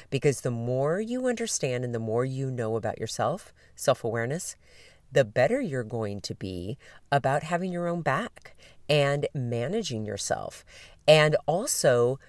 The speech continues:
being aware of what your needs and wants are for the social part of your life.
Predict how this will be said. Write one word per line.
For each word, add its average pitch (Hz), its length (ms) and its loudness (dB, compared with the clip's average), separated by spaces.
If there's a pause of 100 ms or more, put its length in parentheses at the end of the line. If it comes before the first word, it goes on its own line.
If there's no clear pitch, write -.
(300)
being 190 400 0
aware 175 720 2
of 139 160 0
what 147 180 2
your 165 120 -2
needs 156 360 -2
and 156 180 -2
wants 156 420 -4
are 107 380 0 (300)
for 165 720 2 (380)
the 165 180 0
social - 720 0 (160)
part - 460 -6
of 117 160 -8
your 104 120 -6
life. - 420 -10